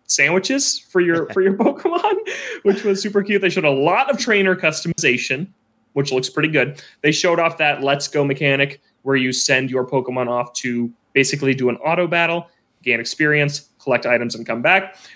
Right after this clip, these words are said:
Speaker 1: They showed off, uh, they showed off basically Sun and Moon's Trials returning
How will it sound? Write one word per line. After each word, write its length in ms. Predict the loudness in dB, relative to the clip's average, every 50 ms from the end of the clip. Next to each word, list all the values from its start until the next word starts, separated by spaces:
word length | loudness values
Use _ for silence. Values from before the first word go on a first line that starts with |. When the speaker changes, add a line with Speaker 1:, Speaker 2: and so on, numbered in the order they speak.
| -12 -4
Speaker 1:
They 220 | -2 0 0 2
showed 360 | 0 0 0 2 2 2 2 0
off, 520 | 0 0 2 2 2 0 -2 -4 -14 -20 _ -12
uh, 260 | -12 -12 -12 -12 -12 -4
they 80 | -2 -2
showed 220 | 0 0 0 2 2
off 180 | 0 0 0 0
basically 680 | 0 0 0 0 -2 -4 -2 0 0 0 0 -2 -4 -12 _ _
Sun 280 | -6 -2 0 0 2 2
and 120 | 2 2 2
Moon's 240 | 2 2 2 0 -2
Trials 540 | -2 0 0 2 2 2 2 2 0 0 0
returning 560 | -2 -2 0 0 0 0 0 -2 -4 -6